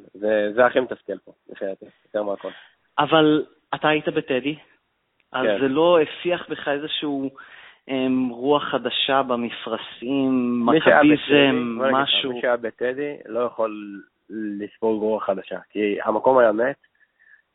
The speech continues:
Speaker 1: בשילוב של כל מה שקורה לביתר, וגם הקהל שלנו בא באמת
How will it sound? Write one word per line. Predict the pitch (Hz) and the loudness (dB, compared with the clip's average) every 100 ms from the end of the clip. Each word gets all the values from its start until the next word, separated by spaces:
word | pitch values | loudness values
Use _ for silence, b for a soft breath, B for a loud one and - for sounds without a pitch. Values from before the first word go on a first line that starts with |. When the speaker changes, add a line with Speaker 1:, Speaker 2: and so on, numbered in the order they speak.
| - | -10
Speaker 1:
בשילוב | 107 107 113 117 120 | -6 -4 0 0 0
של | 117 107 | -2 -2
כל | - 113 | 0 0
מה | 113 | 0
שקורה | 107 - 107 | -4 -6 -4
לביתר, | 104 101 101 101 98 | -4 -4 -2 -2 -2
וגם | 98 107 | -2 -2
הקהל | 110 101 101 | 0 -2 -2
שלנו | 101 101 98 95 92 | -2 -2 -4 -6 -8
בא | 98 101 | -8 -8
באמת | 98 98 107 | -6 -8 -8